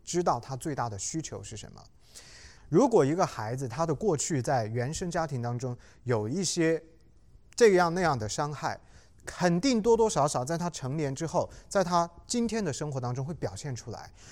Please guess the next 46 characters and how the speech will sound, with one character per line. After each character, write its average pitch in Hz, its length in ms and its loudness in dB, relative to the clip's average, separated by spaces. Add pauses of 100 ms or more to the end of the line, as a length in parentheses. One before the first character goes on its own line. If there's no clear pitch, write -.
(200)
那 240 240 6
就 202 200 4
会 196 180 2
成 139 260 -4
为 156 120 0
一 139 60 0
个 151 100 -2
福 131 240 -2
音 190 140 -2
的 151 120 0
突 - 180 -6
破 196 200 -2
口。 - 320 -12 (380)
所 - 140 0
以 233 60 4
你 190 80 0
们 151 100 -2
要 180 140 2
掌 107 260 -6
握 139 140 -2
到， 131 220 2
要 151 160 2
了 123 200 0
解 123 140 -8
他 120 140 -6
的 120 80 -4
文 104 180 -6
化 156 160 -4
的 123 100 -6 (360)
倾 98 280 -8
向。 123 320 -4 (340)
OK？OK， 131 1000 4 (380)
再 262 160 10
看 240 160 4
第 254 100 8
二 202 140 8
个， 127 160 4
原 139 260 4
生 240 180 0
的 208 80 2
信 175 300 0
仰。 - 220 -8 (1200)
呃， 131 320 6
有 135 160 4
一 233 80 2
些 247 400 4